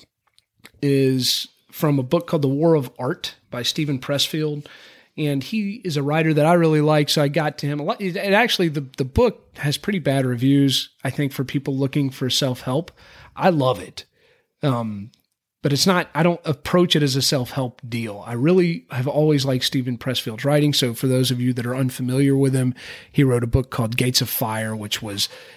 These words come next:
if you wa-, if you watched the popularized movie, um, three hundred, which was about Thermopylae, uh, in ancient Greece, the Spartans and the, uh, Persians and the Athenians and all that.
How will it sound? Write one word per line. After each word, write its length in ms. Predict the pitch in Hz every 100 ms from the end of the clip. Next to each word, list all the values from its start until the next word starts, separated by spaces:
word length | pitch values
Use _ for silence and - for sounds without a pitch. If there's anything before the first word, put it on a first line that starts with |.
| -
if 140 | -
you 80 | 113
wa-, 140 | 127 -
if 120 | 135
you 80 | 120
watched 500 | 139 170 - - 151
the 100 | 131
popularized 760 | - 156 147 151 139 127 127
movie, 640 | 160 165 151 151 139 127 - _ _ _ _ _
um, 480 | 139 120 117 110 110
three 180 | - 175
hundred, 500 | 123 160 117 104 104 - -
which 160 | 135
was 140 | 127 120
about 200 | 123 117
Thermopylae, 800 | 131 117 117 117 110 107 110 _ -
uh, 260 | 107 107 107
in 120 | 117
ancient 440 | 127 - 120 127
Greece, 380 | 131 120 113 113
the 80 | 120
Spartans 480 | - 113 117 117 127
and 180 | 110
the, 220 | 110 107 - - - _ -
uh, 140 | 104
Persians 580 | - 143 139 120 123 120
and 140 | 113
the 80 | 117
Athenians 640 | 110 - 160 147 139 135
and 100 | 123
all 160 | 123 131
that. 300 | 135 123 127